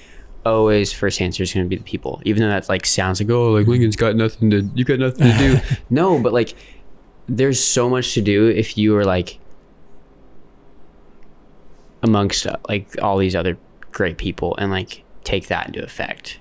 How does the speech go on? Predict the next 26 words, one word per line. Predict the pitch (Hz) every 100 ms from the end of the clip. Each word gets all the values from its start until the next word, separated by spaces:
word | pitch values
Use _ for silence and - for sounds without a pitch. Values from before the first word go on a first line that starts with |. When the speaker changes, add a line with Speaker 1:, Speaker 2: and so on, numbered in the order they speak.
| - -
Speaker 2:
That | 117 113
does, | 113 120 117 - - - -
it | 120
does | 123 127
sound | - 113 113
like | 117 110
the | -
cliche | - 107 101 104 101
answer, | 104 113 117
but | 107 101
I've, | 107 117 117 - - - - - _ - - 104
I've | 117
lived | 120 120
in | 113 101
three | - 107 104 110 120 123 127 -
cities | - 117 120 120
in |
my | 117
life, | 117 120 127 - -
Speaker 1:
Mm-hmm. | 104 92 92 - 110
Speaker 2:
and | 107 101 101 - - - _ - - - - _ - - -
within, | 127 120 - 120 117 117 143
like, | 127 113
a |
few | - 135 131
months | 117 104 113 - - -